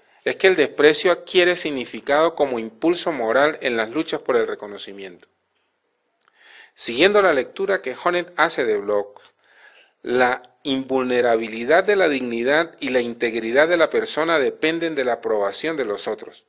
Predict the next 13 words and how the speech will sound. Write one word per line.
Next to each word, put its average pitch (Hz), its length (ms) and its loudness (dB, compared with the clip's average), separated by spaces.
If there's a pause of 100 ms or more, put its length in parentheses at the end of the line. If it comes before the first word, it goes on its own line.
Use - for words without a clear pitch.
(840)
Tanto 135 400 2
en 120 180 0
la 113 300 -2
preocupación 117 1080 0
por 165 260 0
proteger 131 640 0
la 160 140 2
dignidad 117 460 -2
humana 135 500 -4 (340)
que 120 100 -2
encontramos 117 720 -2
en 101 180 -12
Bloch, 98 400 -4